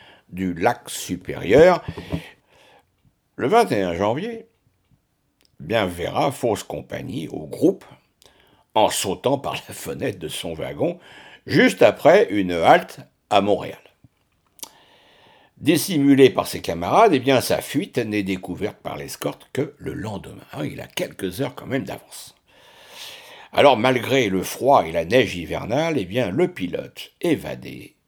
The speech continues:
rejoint ensuite la ville frontalière de Smith Fall dans l'Ontario.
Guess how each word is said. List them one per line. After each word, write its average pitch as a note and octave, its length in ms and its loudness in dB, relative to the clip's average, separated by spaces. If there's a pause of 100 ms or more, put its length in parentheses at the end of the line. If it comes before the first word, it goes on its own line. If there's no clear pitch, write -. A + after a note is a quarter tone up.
(120)
rejoint C3 760 6
ensuite - 680 -8
la C3 240 2
ville B2+ 280 -4
frontalière B2 760 -12
de C#2 160 -16
Smith - 720 -8
Fall E2 420 -10 (460)
dans C#2+ 160 -6
l'Ontario. A2+ 520 -6